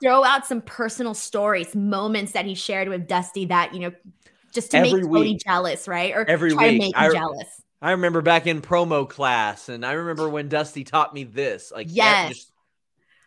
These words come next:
Speaker 2: Chrissy says, "Cody was the right call." It's hard for me to disagree with that. Like, listen, I love Sami Zayn. The thing is, Denise, I'm very excited just to see where all this goes.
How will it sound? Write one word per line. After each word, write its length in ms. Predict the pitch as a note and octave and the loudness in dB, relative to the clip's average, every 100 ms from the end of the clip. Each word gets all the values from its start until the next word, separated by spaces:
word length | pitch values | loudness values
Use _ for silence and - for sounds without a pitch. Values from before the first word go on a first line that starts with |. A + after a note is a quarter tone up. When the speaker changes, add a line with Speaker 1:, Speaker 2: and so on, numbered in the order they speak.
| _ _ _ _ | _ _ _ _
Speaker 2:
Chrissy 420 | - E3+ D#3+ D#3+ | -8 -4 -4 -6
says, 360 | C#3 - C3 A#2 | -8 -6 -6 -6
"Cody 300 | - G3+ G#3+ | -2 -2 -2
was 160 | D3 A#2 | -4 -6
the 80 | A#2+ | -4
right 260 | C3+ - | -2 -4
call." 240 | - A#2+ F2+ | -6 -8 -8
It's 100 | - | -8
hard 260 | D#3+ C4 | -8 -8
for 80 | - | -8
me 120 | F3+ | -8
to 80 | B2 | -8
disagree 440 | B2 B2 E2+ F#2+ G2 | -10 -14 -16 -12 -12
with 140 | F#2 | -12
that. 180 | F2 C2+ | -12 -12
Like, 160 | G2+ | -12
listen, 260 | B2 G#2+ G#2+ | -12 -12 -10
I 140 | G2 | -8
love 260 | C3+ A#2 A2+ | -6 -6 -8
Sami 320 | - A#2+ G#2+ | -8 -10 -10
Zayn. 400 | F#2+ G2+ F#2+ A2 _ _ _ _ _ _ _ | -10 -8 -8 -12 _ _ _ _ _ _ _
The 80 | C#3+ | -12
thing 260 | D#3+ A3 A3 | -4 -4 -2
is, 220 | G#3 C4 | -4 -6
Denise, 320 | D4 C#4+ C#4+ - | -6 -10 -10 -6
I'm 280 | C#3 B3+ G#3 | -2 -2 -4
very 480 | A2+ C#3+ C#3 C3 B2 | -6 0 2 2 -2
excited 540 | B2 - B2+ B2 A#2+ | -4 -2 -2 -2 -6
just 240 | A#2+ A#2+ | -12 -14
to 80 | - | -16
see 240 | C3 - A#2 | -16 -14 -12
where 240 | C3 C3+ | -8 -6
all 120 | D3+ | -6
this 180 | D#3 F3 | -6 -6
goes. 580 | D#3+ A3 E4+ A2+ - | -4 -4 -6 -14 -20